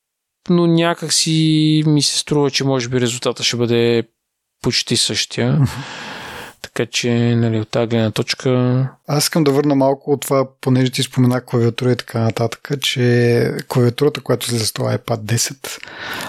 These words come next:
Speaker 2: много прилича на, на сърфисите, нали, за които в началото казахме, че почти нищо ново няма, нали, но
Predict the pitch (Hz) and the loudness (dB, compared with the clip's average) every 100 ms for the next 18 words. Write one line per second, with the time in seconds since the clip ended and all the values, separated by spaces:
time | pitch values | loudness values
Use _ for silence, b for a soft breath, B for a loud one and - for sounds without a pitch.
0 | B - 120 135 127 120 120 131 - 131 | B 0 2 2 0 -2 0 0 0 0
1 | 123 120 120 120 117 117 113 113 - _ | 0 2 2 2 2 2 2 0 -4 _
2 | b b - 143 123 - 131 - - - | b b 0 2 4 2 0 0 -4 -4
3 | 113 117 110 - 135 139 - 135 156 143 | -4 -2 -2 -2 -2 -2 -2 0 0 -2
4 | 135 135 127 127 127 - 123 127 135 127 | -4 -4 -2 2 2 0 -6 -2 2 2
5 | 117 123 120 117 120 139 139 135 143 | 2 2 4 4 4 4 2 4 2